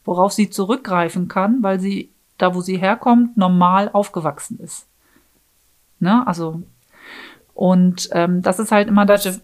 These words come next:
Speaker 2: dass sie da, wo sie herkommt, normal aufgewachsen ist?
Speaker 1: Ja, ist sie nicht?
Speaker 2: Nö, Tierheim
Speaker 1: Ich hab das
Speaker 2: geboren.
Speaker 1: nicht mehr so im Kopf, Jona. <laughs>
Speaker 2: Ja, ja, kein, kein Problem. Ich hab nur grad überlegt, was du meinst. Nee, sie ist im Tierheim geboren. Die hat nix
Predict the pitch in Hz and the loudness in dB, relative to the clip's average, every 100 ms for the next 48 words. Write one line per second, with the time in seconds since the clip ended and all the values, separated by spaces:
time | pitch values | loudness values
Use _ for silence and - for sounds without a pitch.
0 | _ 196 190 190 190 185 185 185 185 180 | _ -6 -4 -4 -6 -4 -6 -4 -8 -8
1 | 185 196 202 233 233 208 180 175 165 185 | -4 -6 -6 -10 -8 -8 -8 -6 -8 -10
2 | - 220 220 - - 240 247 _ _ _ | -12 -14 -14 -14 -12 -10 -10 _ _ _
3 | _ _ _ _ _ _ _ _ _ - | _ _ _ _ _ _ _ _ _ -4
4 | 208 214 240 - 220 220 - - _ _ | -2 0 -2 -4 0 0 0 -10 _ _
5 | _ - 202 190 175 - 233 208 180 170 | _ -10 -4 -4 -4 -8 -4 -2 -2 -2
6 | 185 190 185 202 190 185 185 185 - 185 | 0 2 4 4 4 4 2 0 0 -4
7 | - - - 170 170 - - - - - | -4 -14 -6 -4 -2 -6 0 2 2 -2
8 | 208 202 190 190 208 196 147 196 190 202 | 0 2 0 -2 -4 -4 -6 -10 -8 -8
9 | 185 185 190 185 185 - 185 190 175 175 | -8 -6 -4 -4 -6 -8 -10 -10 -8 -8
10 | 180 180 180 185 185 185 208 175 170 185 | -8 -10 -10 -6 -6 -4 -4 -4 -6 -10
11 | 208 208 180 170 170 175 170 175 170 170 | -10 -8 -10 -10 -12 -10 -10 -8 -10 -8
12 | 202 202 - - | -10 -8 -10 -14